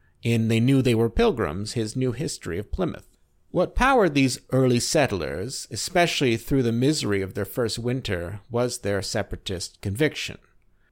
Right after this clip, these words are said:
Quote, "They knew they were pilgrims and quieted their spirits," explained Plymouth's governor, William Bradford. Blown off course, and after exploring the area of what became Provincetown, where there is now another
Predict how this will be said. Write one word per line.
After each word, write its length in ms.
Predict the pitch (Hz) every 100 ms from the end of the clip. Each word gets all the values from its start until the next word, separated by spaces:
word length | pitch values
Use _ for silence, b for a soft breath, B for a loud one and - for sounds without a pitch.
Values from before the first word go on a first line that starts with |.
| _
Quote, 320 | - 190 202 180
"They 100 | 151
knew 300 | 175 254 147
they 160 | 107
were 100 | 98
pilgrims 800 | - 110 95 90 92 120 127 - _
and 220 | 117 110
quieted 640 | - - 160 143 135 131 120
their 160 | 120
spirits," 880 | 117 - 127 98 69 - - - - _ _ -
explained 540 | - - 120 107 98
Plymouth's 460 | 123 117 104 - -
governor, 500 | 110 101 95 78 85
William 320 | 95 92 85
Bradford. 680 | 107 107 104 - - - - _ _ _ _ _ _ _ b b b 117
Blown 360 | 104 101 117
off 300 | 104 123 -
course, 520 | - - 82 127 - -
and 120 | 147
after 280 | 175 175 170
exploring 580 | - - 196 190 175 151
the 160 | 139
area 380 | 147 147 143 127
of 80 | 120
what 180 | 123 -
became 360 | 117 131 120
Provincetown, 1000 | - 208 226 151 104 - - - 85 113
where 240 | 113 110 110
there 220 | 117 113
is 200 | 104 107
now 360 | 113 107 101
another 520 | 104 143 190 101 98